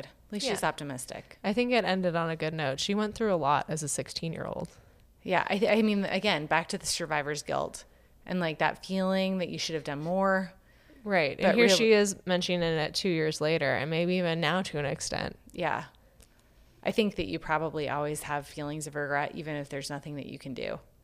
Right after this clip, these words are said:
Speaker 2: Sure.
Speaker 1: But, you know, you did what you could, Autumn.
Speaker 2: Yeah. I feel for you. That's tough.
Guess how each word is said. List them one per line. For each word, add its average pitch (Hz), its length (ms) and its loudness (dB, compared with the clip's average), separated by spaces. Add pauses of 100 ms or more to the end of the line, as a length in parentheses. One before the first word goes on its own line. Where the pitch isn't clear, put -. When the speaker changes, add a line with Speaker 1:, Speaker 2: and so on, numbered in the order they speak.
(240)
Speaker 2:
Sure. - 420 -6 (1300)
Speaker 1:
But, 175 280 4 (680)
you 185 120 -4
know, 160 220 0
you 165 120 -4
did 196 120 -2
what 233 100 -2
you 233 80 -4
could, 254 180 -4
Autumn. 160 300 -2 (400)
Speaker 2:
Yeah. 170 240 -6 (880)
I 180 80 -4
feel 214 200 -6
for 156 200 -4
you. 165 240 -4 (1000)
That's 170 180 -6
tough. - 420 -2